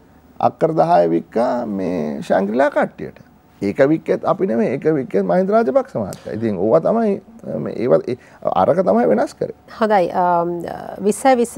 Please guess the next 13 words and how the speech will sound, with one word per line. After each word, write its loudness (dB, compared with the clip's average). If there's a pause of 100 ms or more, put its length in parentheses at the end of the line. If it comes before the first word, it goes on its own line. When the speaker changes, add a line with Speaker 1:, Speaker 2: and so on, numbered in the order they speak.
Speaker 2:
පළමු 4
කාර්තුව 2
ආර්ථික 0
වර්ධන -4
වේගය -4
පිළිබඳව, -6 (640)
අ, -4 (580)
දළ 2
ජාතික 0
නිෂ්පාදිතයේ, -2
අ, -4 (180)
අගය 2
නිකුත් -4